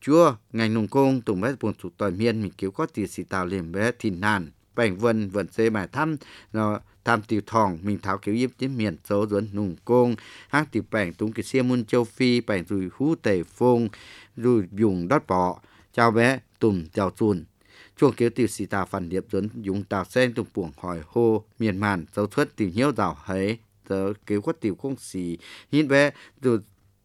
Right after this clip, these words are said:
mảng cấu dùng hạ khâu, hít tổng thuất mại tùng xếp bé buồng chủ khâu. Này, ừm, xuống có tiểu hơi chẳng, đi chẳng yếm nhỏ, tùng o, chia yếm nải bé, bù nhị cua bé, hạ buồng phá hàng,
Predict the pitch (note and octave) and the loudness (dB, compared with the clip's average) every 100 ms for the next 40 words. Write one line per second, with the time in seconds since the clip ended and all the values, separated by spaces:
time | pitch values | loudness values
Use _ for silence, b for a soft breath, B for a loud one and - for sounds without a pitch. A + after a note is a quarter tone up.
0 | _ _ _ A2 A2+ F2+ - G#2 A#2 G#2 | _ _ _ -2 0 0 0 2 2 2
1 | G2+ A2 G2+ - F#2+ - C#3 D#3+ C3 - | 0 0 -4 -6 -8 0 2 2 0 -4
2 | D#3 - G#2 F2 - - D3 A#2 G2+ F#2+ | -4 -2 -2 -2 -8 -2 -2 -2 -4 -4
3 | E2+ A#2 G2 - A2+ B2 C3 - G2+ D#2+ | -6 -4 -6 -4 -2 0 0 -2 -6 -6
4 | E2+ E2+ - B2 G#2+ _ _ G2+ G#2+ G2 | -12 -8 0 0 0 _ _ -6 -6 -6
5 | B B B C3 A2+ G#2+ G2+ _ _ _ | B B B -8 -4 -2 -4 _ _ _
6 | G#2+ G2+ A#2+ A#2+ b b b b D#3+ E3+ | 0 0 -2 -6 b b b b 0 2
7 | B2 F#2+ G#2+ G#2 - G2+ C2+ _ _ _ | 2 0 0 0 0 -4 -4 _ _ _
8 | _ D3+ B2+ - G#2 F#2+ G2+ C#3+ C3 G2+ | _ -2 0 2 2 0 0 0 0 0
9 | G#2+ G2 b - A2+ - B2 D3 C#3+ G#2+ | -2 -4 b -4 -4 0 4 4 4 -2
10 | _ - G#2+ A2+ B2 B2 A#2 G2+ F#2 F2 | _ 0 4 4 4 0 0 -4 -4 -4
11 | F#2+ A#2 A2+ A2 G#2+ - C3 D3+ C3 C3 | -4 -4 -2 -2 -2 -2 2 2 4 2
12 | C3+ _ - F#2 E2+ - G2 - F#2+ G#2+ | 0 _ -6 -4 -4 -4 -4 -2 -2 2
13 | A#2 G#2+ | 2 0